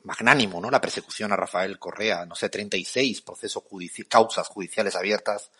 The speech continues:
dos sentencias, un vicepresidente en la cárcel, y así podríamos seguir y seguir. Bueno, Brasil es otro caso,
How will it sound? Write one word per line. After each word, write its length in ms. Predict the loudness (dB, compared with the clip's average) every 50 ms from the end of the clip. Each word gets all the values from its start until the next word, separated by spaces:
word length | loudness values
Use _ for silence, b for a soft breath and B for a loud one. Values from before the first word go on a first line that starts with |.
| b b b b b b b b b b b
dos 220 | 6 8 8 8 8
sentencias, 760 | 6 4 4 4 2 2 2 0 0 0 0 0 -2 -4 -6 -4
un 100 | 0 0
vicepresidente 560 | 2 2 2 2 0 0 -2 -2 -2 0 2
en 60 | 2
la 100 | 2 4
cárcel, 420 | 6 6 6 6 4 2 2 2 2
y 20 | 2
así 160 | 2 2 2
podríamos 400 | 4 4 4 6 4 4 4 2
seguir 300 | 0 0 0 0 0 0
y 80 | 2
seguir. 360 | 2 2 2 2 2 0 0 -2
Bueno, 180 | -4 -4 -4 -4 _ -8
Brasil 340 | -6 -6 -2 0 0 2 2
es 100 | 0 0
otro 180 | -2 -4 -4 2
caso, 480 | 6 8 8 8 8 4 -4 -6 -8